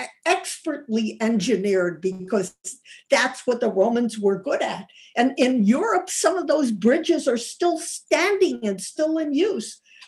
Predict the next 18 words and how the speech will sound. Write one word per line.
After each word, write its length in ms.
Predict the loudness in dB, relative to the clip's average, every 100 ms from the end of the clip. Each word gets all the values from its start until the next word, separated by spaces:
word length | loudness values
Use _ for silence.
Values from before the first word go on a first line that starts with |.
| 0
But 300 | 0 0 2
Bavel, 840 | 4 4 4 2 2 0 0 -2 -4 _ _ _
Babylonia, 760 | 0 2 2 2 0 0 2 0
didn't 540 | 4 2 6 6 6
have 240 | 4 2
a 40 | 2
lot 380 | 2 2 0 -2
of 100 | -6
stone. 840 | -12 -14 -6 -2 -2 -4 -6 -14 -18 _ -20 _ 6
Even 720 | 8 8 6 6 6 4 -4
its 280 | 0 0 -2
stone 680 | -10 -6 6 8 8 6 4
bridges 600 | 6 6 6 2 2 2
were 200 | 4 4
not 380 | 4 2 0 -2 -14 _ _ _ 0
as 220 | 0 2
well 520 | 4 8 8 8 4 2
engineered. 1000 | 2 4 4 2 4 4 2 -2 -6